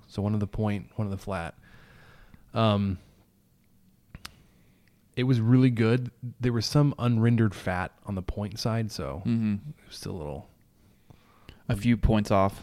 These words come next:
Speaker 2: No
Speaker 1: Goo-
Speaker 2: pun intended.
Speaker 1: little gooey there. Fantastic, though.
Speaker 2: Yeah.
Speaker 1: Sides, they had brisket mac and cheese. Oh my gosh, that was so good. Uh, their barbecue beans, it's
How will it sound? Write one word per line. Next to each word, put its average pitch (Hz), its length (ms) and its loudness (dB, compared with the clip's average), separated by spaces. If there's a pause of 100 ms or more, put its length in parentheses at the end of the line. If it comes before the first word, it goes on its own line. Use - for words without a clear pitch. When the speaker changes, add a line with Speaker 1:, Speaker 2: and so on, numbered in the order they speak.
Speaker 2:
No 110 240 2
Speaker 1:
Goo- 104 80 4
Speaker 2:
pun 107 140 6
intended. 98 420 0 (160)
Speaker 1:
little 107 180 0
gooey 110 320 4
there. 104 340 -2 (680)
Fantastic, 92 560 -6
though. 71 200 -10 (280)
Speaker 2:
Yeah. 107 340 0
Speaker 1:
Sides, 110 680 0
they 113 100 -2
had 104 160 -4
brisket 110 380 -2
mac 107 240 -4
and 107 100 -4
cheese. 110 480 -4 (320)
Oh - 160 -20
my - 160 -16
gosh, - 340 -16
that - 120 -12
was - 80 -14
so - 140 -12
good. - 240 -14 (440)
Uh, 101 380 0
their 117 100 2
barbecue 110 460 2
beans, 113 500 2 (720)
it's 110 180 -6